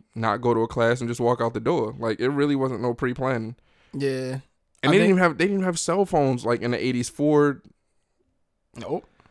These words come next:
Speaker 2: I, I know kids is probably hooking like crazy now.
Speaker 1: Like, like, he did a lot.
Speaker 2: Kids go to school.
Speaker 1: He
Speaker 2: Don't
Speaker 1: was very
Speaker 2: Creative.
Speaker 1: very creative, and it wasn't necessary in the eighties, to my knowledge. Like, I don't,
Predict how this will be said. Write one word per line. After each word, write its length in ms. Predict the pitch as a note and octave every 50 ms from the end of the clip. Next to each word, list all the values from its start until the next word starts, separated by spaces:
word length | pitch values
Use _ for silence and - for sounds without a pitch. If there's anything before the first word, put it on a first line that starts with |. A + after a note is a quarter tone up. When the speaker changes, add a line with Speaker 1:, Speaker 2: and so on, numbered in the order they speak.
| _ _ _ _ -
Speaker 2:
I, 120 | - D#3+ - -
I 80 | A3+
know 180 | C4 G3 D3+ C#3
kids 260 | B2+ - A3+ A#3 D#3+
is 60 | B2+ B2
probably 260 | B2+ B2 B2 A#2+ A#2
hooking 260 | B2+ D3 C#3 C#3 C3 B2+
like 180 | B2+ B2+ A#2
crazy 400 | - - D#3 G3+ G#3 D#3+ B2+ B2
now. 200 | B2 C3+ F3 F#3+ D#3
Speaker 1:
Like, 200 | C3 A#2+ A#2+ B2+
like, 180 | D3 D3+ D3
he 200 | D3+ F#3+ A3+ C4
did 180 | A3 G3 F#3+ E3
a 80 | D3
lot. 520 | C3+ C3 B2+ C#3 D#3 F3 F#3+ F3 C#3+ - - _ _ _
Speaker 2:
Kids 340 | - - E3+ D#3 D3+ D#3 D#3
go 160 | - - D#3+
to 80 | D#3 D3+
school. 360 | - - - - C#3+ E3 F3+ _ _ -
Speaker 1:
He 120 | C#3+ - B3
Speaker 2:
Don't 60 | B3
Speaker 1:
was 180 | G#3+ F#3 D#3 C3+
very 640 | A#2+ A#2+ C3 C3 C#3+ D3 C#3+ D3 D3 C#3+ D3 D3 D3 - - _ _ - _ _ _ _
Speaker 2:
Creative. 520 | - - D#3 C#3+ D#3+ F3+ D#3+ C#3 C3 C#3+ D3 -
Speaker 1:
very 400 | A#2+ C3 C3 C3 E3 F3+ F#3+ F#3
creative, 320 | F3+ - F#3+ D3 C#3+ C3 -
and 220 | - C#3+ D#3+ E3+ C#3+
it 60 | C3
wasn't 360 | E3 D#3 D#3 E3+ E3+ E3 D3
necessary 500 | D3 E3+ F#3 F#3 F3 - E3 D3+ D3 C#3+
in 80 | C#3+ C#3+
the 120 | C3 D2
eighties, 320 | C3+ E3 E3+ D#3+ C3 C3
to 80 | - C#3
my 140 | C3 C3 C3+
knowledge. 380 | C#3 C#3 D3+ D#3+ C#3 B2 A2+ A#2
Like, 140 | A#2 A2+ F2
I 80 | F2+ C#3
don't, 200 | D3+ D#3 D3+ -